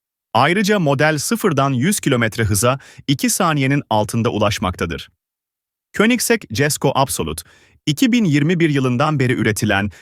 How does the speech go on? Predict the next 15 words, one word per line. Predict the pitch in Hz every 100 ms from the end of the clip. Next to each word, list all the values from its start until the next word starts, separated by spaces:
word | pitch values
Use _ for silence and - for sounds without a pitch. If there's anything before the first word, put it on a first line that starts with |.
| -
Jesko | 104 185 - 233 -
Absolut, | 135 - 110 107 135 - _ _ _ 156
iki | 151 262
bin | 254 247 -
on | 135 226 226
dokuz | - 220 185
yılında | 139 110 90 107 - _ -
Cenevre | 110 131 165 190 208
Otomobil | 131 147 131 143 175
Fuarı'nda | - 120 117 127
ortaya | 110 110 120 120
çıkmıştır. | 110 98 98 - - - _ _ _ _ _ _ _ _ 107
Daha | 117 202 233
önce | 214 214
Koenigsegg | - 170 180 - 175